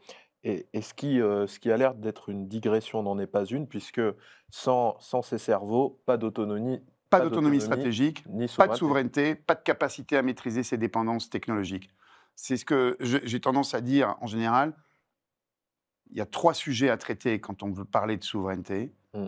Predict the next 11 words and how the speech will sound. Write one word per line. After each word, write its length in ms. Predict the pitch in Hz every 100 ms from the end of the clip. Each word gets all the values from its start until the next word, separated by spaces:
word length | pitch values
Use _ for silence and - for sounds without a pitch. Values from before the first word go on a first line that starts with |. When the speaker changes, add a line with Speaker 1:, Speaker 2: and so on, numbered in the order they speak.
| -
Speaker 2:
Aujourd'hui, 480 | 139 120 127 147 107
hein, 160 | 110 -
dans 80 | 107
la 100 | 101
France 300 | - 127 104
d'aujourd'hui, 480 | 101 95 98 117 - _ _ _
compétence, 720 | 127 120 113 113 127 - - _ _ _ _ _ _ _ -
compétence, 720 | 113 110 104 110 110 - - _ _ _ _ _ -
compétence. 600 | 101 98 92 82 - - _ _ _ _ _ _ _ _ _ _ _ -
Le 60 | 95
reste, 420 | 92 92 - -